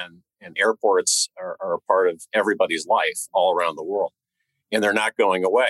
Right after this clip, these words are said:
And they've gotten the price down and it works as a model.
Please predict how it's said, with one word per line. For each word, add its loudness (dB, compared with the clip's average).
And -20
they've -14
gotten 0
the -20
price 0
down 0
and -10
it -2
works 0
as -6
a -2
model. -2